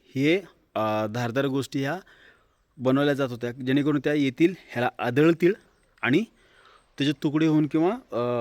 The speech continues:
बाकीचे जे रकाने आहेत, त्या रकान्यातून ते, अ, प्रवाह पुढे, पुढे जातील. तर मित्रांनो, सांगायचं तात्पर्य एवढंच होतं की हा जो शिवकालीन पूल आहे, आता जवळजवळ एक तीनशे वर्ष हा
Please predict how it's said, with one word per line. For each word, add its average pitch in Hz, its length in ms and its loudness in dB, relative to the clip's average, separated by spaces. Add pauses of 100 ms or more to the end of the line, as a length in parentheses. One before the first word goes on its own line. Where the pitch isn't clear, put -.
(280)
बाकीचे 131 560 -2
जे 143 220 2
रकाने 135 320 0
आहेत, 131 200 0
त्या 131 100 2
रकान्यातून 139 460 -2
ते, 180 140 0 (480)
अ, 113 260 0
प्रवाह 127 480 0 (580)
पुढे, 156 260 2 (200)
पुढे 156 180 4
जातील. 107 300 -4 (760)
तर 127 80 -4
मित्रांनो, 151 580 0 (1400)
सांगायचं 131 540 -2
तात्पर्य 165 340 0
एवढंच 160 320 2
होतं 139 240 -2 (280)
की 165 360 0 (160)
हा - 360 -4
जो 185 120 0
शिवकालीन 156 560 -4
पूल 135 260 -4
आहे, 117 220 -10 (220)
आता 151 280 -2
जवळजवळ 147 440 -4
एक 156 80 -4 (160)
तीनशे 147 320 0
वर्ष 165 340 0
हा 156 260 -2